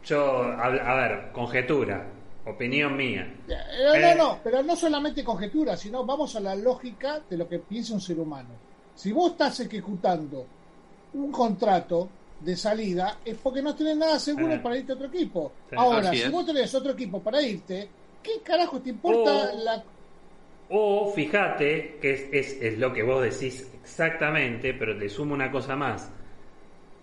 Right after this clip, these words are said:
Speaker 1: Puedo negociar distinto con otro equipo si mi idea es quedarme en la Fórmula uno. ¿Por qué? Porque ya el dinero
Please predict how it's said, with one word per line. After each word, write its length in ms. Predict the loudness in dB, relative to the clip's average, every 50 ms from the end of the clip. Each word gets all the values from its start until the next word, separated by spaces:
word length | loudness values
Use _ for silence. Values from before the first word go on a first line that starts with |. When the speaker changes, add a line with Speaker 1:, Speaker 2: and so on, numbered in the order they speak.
| -20 -20 -20 -20 -20 -20 -20 -20 -20 -20 -20 -20 -20 -20 -20 -20 -20 -20 -20 -18 -2 2
Speaker 1:
Puedo 280 | 2 4 4 4 2
negociar 580 | 2 2 2 2 2 0 2 2 2 2 4 4
distinto 720 | 2 2 0 0 2 2 2 2 2 0 0 0 0 0
con 160 | 0 0 0
otro 260 | 0 0 2 2 2 2
equipo 460 | 2 0 -2 -4 -4 0 0 0 0
si 240 | 0 -2 -4 -2 -2
mi 300 | -2 -2 0 0 2 2
idea 480 | 2 2 2 2 2 2 2 4 4
es 160 | 2 2 2
quedarme 340 | 2 2 4 4 4 2 2
en 80 | 0 0
la 80 | 0
Fórmula 340 | 0 -2 -2 -2 0 2 2
uno. 280 | 2 2 2 0 0 0
¿Por 180 | 0 0 0
qué? 120 | 0 0 0
Porque 260 | 0 -2 -2 -2 -2
ya 500 | 0 0 2 2 2 0 -2 -6 -10 -12 -8
el 120 | -6 -4 -2
dinero 720 | 0 2 2 2 4 4 4 2 2 0 -2 -4 -8 -12